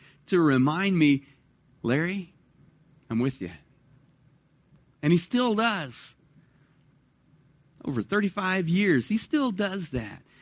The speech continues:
I, I think that was Joshua's name. <laughs> I think whenever somebody said his name, he was reminded, "God's gonna take care of this for me." So,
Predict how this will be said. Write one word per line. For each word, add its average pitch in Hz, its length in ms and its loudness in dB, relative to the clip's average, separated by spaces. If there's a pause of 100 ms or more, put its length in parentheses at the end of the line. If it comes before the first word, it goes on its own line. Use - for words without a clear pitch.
(260)
I, 165 160 -6
I 233 120 2
think 269 260 0
that 196 220 0
was 156 200 2
Joshua's 143 720 -2
name. 107 460 -2 (640)
<laughs> - 680 -20
I 151 80 0
think 208 200 0
whenever 185 500 2
somebody 185 340 0
said 165 300 -2
his 156 120 2
name, 139 360 2
he 151 100 4
was 143 220 0
reminded, 123 500 2 (720)
"God's 131 340 -10
gonna 120 180 -4
take - 240 -14
care 104 180 -8
of 95 160 -12
this 90 220 -16
for 92 180 -14
me." 92 280 -18 (2500)
So, 185 260 2